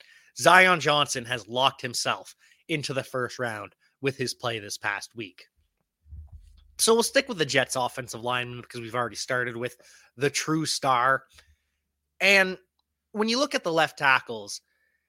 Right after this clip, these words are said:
it's a little bit dicey. It's a little bit controversial 'cause we have Trevor Penning,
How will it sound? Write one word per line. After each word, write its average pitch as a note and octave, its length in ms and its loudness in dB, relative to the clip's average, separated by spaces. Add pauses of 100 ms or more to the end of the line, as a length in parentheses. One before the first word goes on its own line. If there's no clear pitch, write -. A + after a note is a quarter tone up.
(300)
it's - 200 -6
a A#4 60 4
little F4 240 0
bit D#4+ 220 -2
dicey. A3 480 0
It's C#3+ 160 -6
a G#3+ 80 0
little D#3+ 580 -2
bit - 200 2
controversial E3 880 -4 (420)
'cause F#3 140 -10
we B3 80 -6
have G#3 180 -2
Trevor D#3+ 460 0
Penning, E3 540 -6